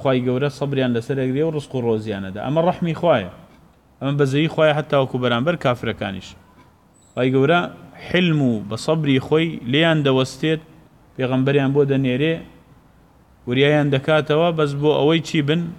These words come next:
بۆی ڕێگای ڕاست بگرن، بۆی نەچنە جەهەنەم، بۆی سزا نەدرێن. بەڵام ئەوان خۆیان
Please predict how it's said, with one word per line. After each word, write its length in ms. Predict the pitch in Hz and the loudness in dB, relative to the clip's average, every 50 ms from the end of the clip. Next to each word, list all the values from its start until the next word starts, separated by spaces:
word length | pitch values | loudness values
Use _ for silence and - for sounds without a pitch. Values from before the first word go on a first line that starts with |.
| - - | -8 -2
بۆی 260 | 123 139 151 160 165 170 - - - - - - - - | 0 2 2 2 0 -2 -6 -10 -14 -20 -20 -14 -6 -2
ڕێگای 260 | 131 131 139 147 151 147 | -2 0 2 2 4 4
ڕاست 220 | 156 151 147 139 143 143 | 4 4 2 2 0 -4
بگرن، 280 | 147 143 156 156 160 147 | -2 -2 -2 -2 0 0
بۆی 140 | 143 151 160 170 | 0 0 0 0
نەچنە 240 | 165 160 - 151 131 127 | -2 -2 -2 -4 -2 -2
جەهەنەم، 400 | 127 127 123 117 107 101 95 95 110 - - | -2 -2 -2 -2 -4 -4 -6 -8 -12 -12 -8
بۆی 220 | 123 135 139 135 131 - | -6 -4 -4 -4 -6 -6
سزا 240 | - 139 143 156 151 139 127 | -6 0 2 2 4 4 2
نەدرێن. 300 | 110 98 101 98 92 87 104 113 | 0 -2 -4 -8 -10 -8 -6 -2
بەڵام 240 | 127 147 151 151 147 143 | 0 0 0 0 0 -2
ئەوان 200 | 139 135 131 127 - | -2 -2 -2 -2 -2
خۆیان 300 | - 143 143 151 165 175 | 0 2 2 2 2 0